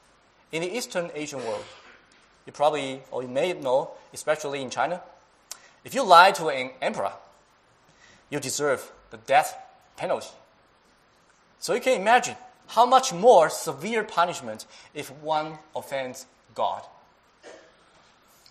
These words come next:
Finally, Ananias realized he offended no other but God. So suddenly, he died.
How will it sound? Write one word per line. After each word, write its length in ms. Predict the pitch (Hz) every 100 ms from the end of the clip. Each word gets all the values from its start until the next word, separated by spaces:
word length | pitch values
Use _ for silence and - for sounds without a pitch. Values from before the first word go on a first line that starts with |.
| _
Finally, 680 | - - 165 190 127 104 - - _ _ _ _ _ _ _ -
Ananias 580 | 131 131 131 139 131 -
realized 540 | 131 143 127 123 123 - - _ _ _
he 300 | - 180 196 139
offended 580 | 123 - 151 160 135 -
no 240 | 117 139 175
other 460 | 139 131 120 120 117 - -
but 160 | 123
God. 300 | 127 147 107 - - - - _
So 120 | -
suddenly, 600 | 139 - 240 226 156 151 - - _ -
he 100 | 127
died. 280 | 123 113